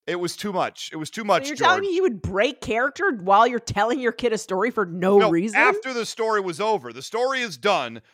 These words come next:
Speaker 1: The kids are going to bed, and he's just, and he's just being a freak. Ch-, Chan, do you
Speaker 2: Yeah.
Speaker 1: have a clip for me
Speaker 2: He
Speaker 1: right here? Do you have an
Speaker 2: having,
Speaker 1: audio
Speaker 2: he's,
Speaker 1: clip of this?
Speaker 2: he is
Speaker 1: It's
Speaker 2: having
Speaker 1: bizarre.
Speaker 2: a good time.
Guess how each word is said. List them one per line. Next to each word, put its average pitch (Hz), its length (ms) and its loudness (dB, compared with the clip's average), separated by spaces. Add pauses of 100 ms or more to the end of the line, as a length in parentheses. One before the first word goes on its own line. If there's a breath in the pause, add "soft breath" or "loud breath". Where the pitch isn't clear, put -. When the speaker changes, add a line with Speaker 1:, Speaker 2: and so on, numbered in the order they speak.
Speaker 1:
The 170 80 -10
kids 220 240 -4
are 240 60 -6
going 220 220 2
to 190 60 -2
bed, 226 260 2
and 185 100 -6
he's 214 220 -6
just, 196 300 -10
and 190 100 -4
he's 220 160 -8
just 147 220 -16
being 214 320 -6
a 170 40 -6
freak. 170 300 -8
Ch-, 190 160 -8 (180 soft breath)
Chan, 254 300 0
do 247 60 -8
you 247 60 -4
Speaker 2:
Yeah. 233 120 4
Speaker 1:
have 254 120 0
a 220 40 -10
clip 226 260 0
for 233 200 0
me 226 80 -2
Speaker 2:
He 226 60 2
Speaker 1:
right 233 140 4
here? 240 120 0
Do 226 60 -6
you 247 80 0
have 262 80 6
an 214 40 2
Speaker 2:
having, 190 160 4
Speaker 1:
audio 202 180 2
Speaker 2:
he's, 208 80 -2
Speaker 1:
clip 202 200 -2
of 185 120 -8
this? 190 200 -2
Speaker 2:
he 254 100 -4
is - 60 -6
Speaker 1:
It's - 80 -14
Speaker 2:
having 320 280 2
Speaker 1:
bizarre. 277 260 0
Speaker 2:
a 262 100 0
good 190 100 -10
time. 247 300 -4